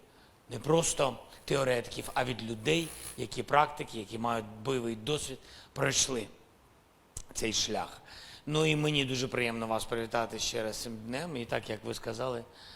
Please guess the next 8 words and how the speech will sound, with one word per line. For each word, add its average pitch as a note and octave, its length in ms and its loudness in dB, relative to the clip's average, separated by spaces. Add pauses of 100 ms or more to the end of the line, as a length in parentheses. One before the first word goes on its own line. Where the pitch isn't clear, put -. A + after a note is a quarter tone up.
(200)
готові, B2 520 0
е, A2+ 200 -2 (320)
поговорити, A#2 540 0
е, G#2+ 120 -8 (800)
на A2 80 -4
будь-які A2+ 520 -4 (440)
ваші A#2 320 4 (140)
запитання, A#2 680 -2